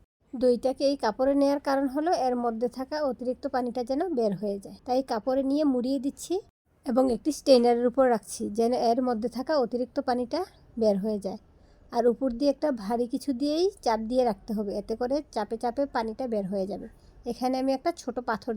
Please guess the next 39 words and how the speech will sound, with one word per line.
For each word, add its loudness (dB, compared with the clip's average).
দিয়ে -6
দিয়েছি। -8
এভাবে 4
আমি 6
আধা 2
ঘন্টা 2
রেখে 2
দিয়েছি, -2
যেন 0
দধির 2
মধ্যে 0
থাকা -6
অতিরিক্ত -4
পানিটা -2
বের 0
হয়ে -2
যায়। -14
এখানে 2
আমি 4
দুইটা 2
আম 4
ব্লেন্ড 4
করেছি, 4
এর 4
মধ্যে 0
থেকে -2
এক -2
কাপ 0
আমের 2
পিউরি 2
বের 2
হয়েছে। -2
এখন 0
একটা 2
মিক্সিং 2
বোলে 4
প্রথমে 2
দিয়ে 0
দিচ্ছি -4